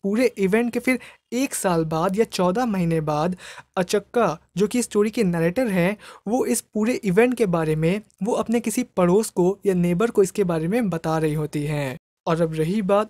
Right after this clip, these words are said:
उनके लीडर्स की, तो मूर्ति को कुछ समय के बाद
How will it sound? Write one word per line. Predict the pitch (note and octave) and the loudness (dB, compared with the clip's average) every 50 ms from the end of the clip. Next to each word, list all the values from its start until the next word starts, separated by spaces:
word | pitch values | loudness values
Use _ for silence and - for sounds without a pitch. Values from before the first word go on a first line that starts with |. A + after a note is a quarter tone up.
| _ | _
उनके | - G3+ G3+ F#3 A3 G#3 | -6 -6 -4 0 0 0
लीडर्स | F#3 F3 E3+ F3 E3+ A3+ A#3+ A#3 | 0 0 0 2 4 2 2 2
की, | - - F3 F3+ G3+ G3+ - - - - _ _ | 0 -2 -2 -2 -2 -4 -8 -14 -20 -20 _ _
तो | - C4 | -2 -2
मूर्ति | A3 G3 F#3+ G3+ G#3+ G3+ - C4+ C4+ | 0 2 2 0 0 0 0 -2 -2
को | B3+ C4+ | 0 -2
कुछ | B3 - A#3 A#3+ - | -4 -2 -4 -4 -4
समय | - - A3 G#3+ A3 | -2 -2 0 0 0
के | G#3+ - A3+ | 0 0 -2
बाद | G3+ F#3 F#3+ F#3+ G3+ G#3 | 0 2 2 2 2 0